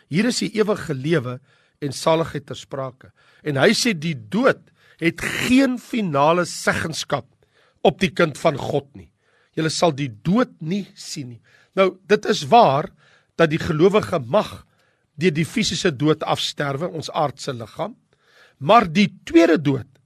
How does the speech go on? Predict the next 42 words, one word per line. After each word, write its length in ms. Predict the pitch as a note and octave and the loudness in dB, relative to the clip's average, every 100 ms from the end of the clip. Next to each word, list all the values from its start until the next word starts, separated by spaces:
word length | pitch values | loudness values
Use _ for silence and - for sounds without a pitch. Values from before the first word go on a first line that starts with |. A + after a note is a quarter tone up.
| _ | _
die 220 | C3 F#3+ - D4 | -4 -4 -2 0
ewige 380 | B3+ A3 G3+ C3+ | 2 2 0 -2
dood, 280 | C#3+ B2 - _ _ _ | -2 -2 -6 _ _ _
het 240 | D3 - | -4 -4
geen 800 | - - - - A#3+ A#3+ A#3+ A3+ | -10 -12 -10 -8 -2 0 0 -2
heerskappy. 540 | D3 D3 - C#3+ - C#3+ | -2 -2 -2 -6 -2 -2
Ons 80 | - | 2
sal 140 | F3+ | 0
dit 100 | F#3 | 2
nie 60 | A3+ D#3+ | -6 -6
eens 80 | - | -6
sien 160 | D3 A#2 | -8 -10
nie, 80 | G2+ - - - | -14 -20 -20 -10
want 120 | B2+ | -4
hier 80 | C#3+ | -2
staan 240 | - F#3 | 4 4
ons 120 | F3 E3+ | 4 0
in 80 | |
Openbaring 540 | D#3 C#3 B2+ C3+ D3 A#2+ | -2 -2 -2 -2 -2 -4
twintig 360 | F3 D3+ D#3 - | -2 -2 -2 -4
vers 220 | C#3 - | -4 -4
veertien, 380 | - D#3 - G#2 - - - - | -2 -4 -4 -14 -16 -20 -20 -10
"Die 120 | C3 | -6
dood 340 | G#2 F#3 G#3+ | 4 4 4
en 160 | G#3+ G3 | 0 -2
die 80 | F3+ | 0
doodryk 400 | C#3 D3 C#3 C#3 | 0 0 0 -2
is 160 | C#3+ | -6
in 80 | C#3 | -8
die 80 | B2 | -10
poel 220 | - C3+ | -6 -6
van 180 | - C3+ | -4 -6
vuur 300 | A#2 C#3 C3 | -6 -4 -4
gewerp." 360 | - G2+ F#2+ - _ | -6 -10 -10 -12 _
Dis 140 | G#2+ - | -14 -10
die 160 | D#2 | -10
hel. 300 | D#2 A2+ D#2+ _ _ - - - | -6 -6 -8 _ _ -20 -20 0
Dit 220 | C3 A3 | 2 4
is 180 | G#3 E3 | 2 0
die 120 | C3 - | -2 -6
tweede 320 | D#3+ D3+ C#3+ | 0 0 0
dood. 400 | A#2+ F#2+ - _ | -4 -10 -14 _